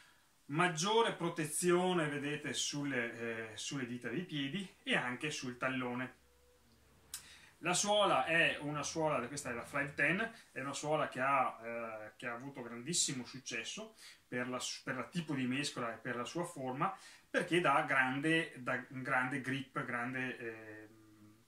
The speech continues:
attrito con il terreno. Sempre stessa idea, la Climbing Zone, perché anche questa è una scarpa d'approccio,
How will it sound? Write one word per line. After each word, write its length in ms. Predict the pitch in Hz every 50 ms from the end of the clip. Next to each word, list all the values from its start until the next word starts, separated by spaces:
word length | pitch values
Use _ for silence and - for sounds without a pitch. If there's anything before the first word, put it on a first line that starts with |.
| _ _ _ -
attrito 520 | - 127 - - 160 147 151 147 - 156
con 120 | 143 123 117
il 100 | 113 113
terreno. 460 | - 120 - - 98 95 92 - -
Sempre 600 | - - - - - - - - - 208 202 175 160
stessa 240 | - 165 156 226 254
idea, 500 | 254 190 185 196 233 262 - - - -
la 240 | - 147 147 151 147
Climbing 420 | - 160 156 156 160 165 196 233 214
Zone, 400 | 151 151 156 160 180 233 254 -
perché 180 | 185 151 139
anche 140 | 131 139 208
questa 240 | 170 147 131 - 202
è 20 |
una 80 | 185 151
scarpa 320 | - - 120 - - 139
d'approccio, 540 | 127 120 - - - - - - - - -